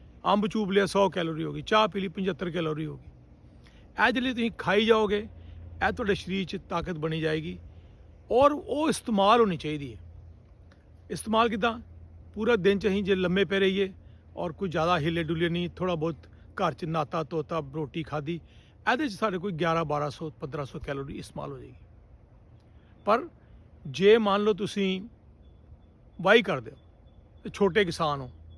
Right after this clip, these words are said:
ਤੁਸੀਂ ਗਏ ਪੈਲੀ 'ਚ, ਹੱਲ ਵਾਹੀ, ਸੁਹਾਗਾ ਫੇਰਿਆ, ਕਈ ਵਾਹੀ, ਪਾਣੀ ਛੱਡਿਆ, ਪੱਠੇ ਵੱਢੇ, ਕੁਤਰੇ, ਡੰਗਰਾਂ ਨੂੰ ਪਾਏ, ਵਾਪਸ ਆਏ,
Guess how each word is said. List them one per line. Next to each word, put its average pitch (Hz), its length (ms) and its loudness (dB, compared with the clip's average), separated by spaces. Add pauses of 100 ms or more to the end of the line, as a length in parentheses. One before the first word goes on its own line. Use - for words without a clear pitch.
(380)
ਤੁਸੀਂ 190 180 -2
ਗਏ 190 180 4
ਪੈਲੀ 185 320 4
'ਚ, - 120 -14 (960)
ਹੱਲ 156 200 0
ਵਾਹੀ, 170 280 -2 (400)
ਸੁਹਾਗਾ 165 500 -2
ਫੇਰਿਆ, 170 400 -4 (760)
ਕਈ 185 180 2
ਵਾਹੀ, 180 360 2 (1120)
ਪਾਣੀ 180 260 0
ਛੱਡਿਆ, 175 420 0 (840)
ਪੱਠੇ 180 260 0
ਵੱਢੇ, 185 380 2 (480)
ਕੁਤਰੇ, 202 460 4 (420)
ਡੰਗਰਾਂ 175 360 4
ਨੂੰ 208 140 0
ਪਾਏ, 180 280 0 (440)
ਵਾਪਸ 175 420 2
ਆਏ, 175 260 0